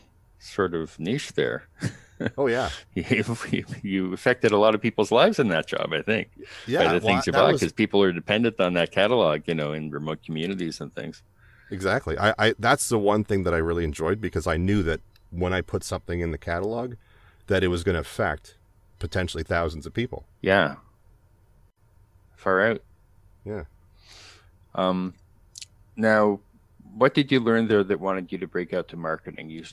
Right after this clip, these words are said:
Speaker 1: you started your own company when you were in London, right?
Speaker 2: Yeah, actually, the same year I bought a h-, a new house and had a child, I ended up leaving,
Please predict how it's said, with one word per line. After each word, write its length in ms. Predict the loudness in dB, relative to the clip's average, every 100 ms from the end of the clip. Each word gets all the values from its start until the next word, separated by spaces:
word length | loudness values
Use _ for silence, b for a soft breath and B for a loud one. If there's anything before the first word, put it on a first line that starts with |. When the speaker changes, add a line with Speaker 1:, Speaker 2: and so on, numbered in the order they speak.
| -16
Speaker 1:
you 100 | -10
started 380 | -4 -2 -4 -6
your 120 | -6
own 100 | -6
company 420 | -8 -8 -8 -12
when 160 | -12 -12
you 80 |
were 100 | -12
in 80 | -10
London, 380 | -12 -12 -14 -14
right? 260 | -8 -8 -10 _ b b b b b b 0
Speaker 2:
Yeah, 180 | 4 6
actually, 400 | 4 2 0 2
the 120 | 2
same 420 | 2 2 4 4
year 280 | 4 4 4
I 120 | 2
bought 340 | 0 2 2 2
a 60 |
h-, 220 | 0 -6 -4
a 140 | -2
new 240 | 2 4 4
house 500 | 4 2 0 -4 -4
and 260 | -2 0 -2
had 220 | -2 0
a 80 | -2
child, 520 | 0 2 4 4 0
I 260 | -2 -2 0
ended 260 | 0 2 4
up 140 | 2 -2
leaving, 680 | 0 0 0 0 -2 -4